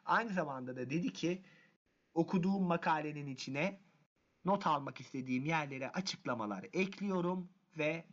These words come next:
doğrudan oralara hızlıca gitme şansım oluyor dedi. Bunlar da Elif'in geçen hafta anlattıklarından aklımızda kalanlardı. Şimdi bugün haftadan itibaren biraz bu akademik boyuta ara verip tekrar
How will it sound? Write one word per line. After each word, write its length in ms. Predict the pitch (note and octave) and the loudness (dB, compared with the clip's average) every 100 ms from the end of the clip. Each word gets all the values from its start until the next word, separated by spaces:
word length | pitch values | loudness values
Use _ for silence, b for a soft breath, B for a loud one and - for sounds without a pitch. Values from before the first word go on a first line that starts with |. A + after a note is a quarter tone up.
| D3+ | 0
doğrudan 560 | D3+ B2+ A2 B2 D3+ C#3+ | 0 0 2 2 2 -4
oralara 480 | C#3 C3 A2+ C3 | -2 -2 -2 -4
hızlıca 480 | B2+ D3 B2 G#2 B2 | -2 -2 0 -2 -2
gitme 400 | B2+ B2 - C#3 | -2 -4 -4 -4
şansım 720 | C#3+ C3 B2 - - D3+ D#3+ - | 0 2 0 0 -6 -6 -6 -6
oluyor 420 | A#2+ B2 C3 G2+ | -2 0 0 -2
dedi. 280 | F#2+ G2+ E3 B B B - | -2 -2 -4 B B B -4
Bunlar 440 | D3 D3+ D#3 C3+ | 0 4 4 4
da 180 | C#3+ E3+ B B | 2 0 B B
Elif'in 440 | C3+ C3+ D3 E3+ D#3+ | -2 0 0 0 0
geçen 280 | C3+ B2+ C3+ | 0 0 -2
hafta 240 | A#2 B2 | -2 -2
anlattıklarından 840 | C3 C3 B2 - A#2+ B2+ B2 B2+ E3 | -2 -2 -4 -8 -6 -4 -2 -2 -2
aklımızda 500 | B2+ - G#2+ C#3+ E3+ | -4 -6 -6 -2 -2
kalanlardı. 640 | B2+ F#2 F2 F2+ F2 F2 B B | -2 -8 -10 -12 -12 -14 B B
Şimdi 420 | - F#4 G#3+ G3 - - | -2 2 2 0 -6 -2
bugün 240 | D4 F3+ | 0 2
haftadan 520 | E3+ C#3 - C3 C3 | 2 0 -6 -4 -2
itibaren 760 | - F#3 F#3 B3 C#4 F3+ E3 E3+ | -4 -4 -2 0 0 0 -2 0
biraz 460 | D#4 D#3 C#3+ - - - - - - | 0 2 0 -4 -18 -18 -20 -20 -4
bu 120 | E3+ | 0
akademik 580 | - - F#3 E3 F3+ - D#3 | 0 4 6 6 2 -2 -4
boyuta 460 | D3 B2+ - - - | -2 0 -2 -6 -10
ara 280 | C#3 D#3 G3+ | 0 2 4
verip 300 | F3+ F#3+ - | 4 2 -2
tekrar 400 | G#3 - D3 D#3+ | -4 -2 -2 -2